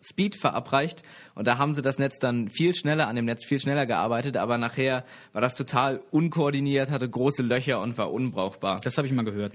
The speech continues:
Speaker 1: Ja, ähm, auf jeden Fall, was auch noch ganz interessant ist und womit ich auch, äh, passenderweise abschließen möchte,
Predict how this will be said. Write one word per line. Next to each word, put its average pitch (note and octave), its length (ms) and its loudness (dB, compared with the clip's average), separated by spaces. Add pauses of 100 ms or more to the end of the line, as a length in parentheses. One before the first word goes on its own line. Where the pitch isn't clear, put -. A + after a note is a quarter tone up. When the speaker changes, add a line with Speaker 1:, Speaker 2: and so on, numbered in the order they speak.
(140)
Speaker 1:
Ja, A2 380 0 (420)
ähm, G#2+ 180 -6 (360)
auf D3 120 0
jeden G3 180 2
Fall, E3+ 200 2
was D3 160 -4
auch C3 80 -4
noch D#3+ 140 0
ganz D3 220 0
interessant C3+ 440 -2
ist C3 140 -6
und A#2 180 -10
womit C3+ 240 -2
ich B2+ 180 -8
auch, A#2+ 380 -4
äh, A#2 280 -6
passenderweise D3+ 760 -2
abschließen C#3 580 -2
möchte, D3 460 0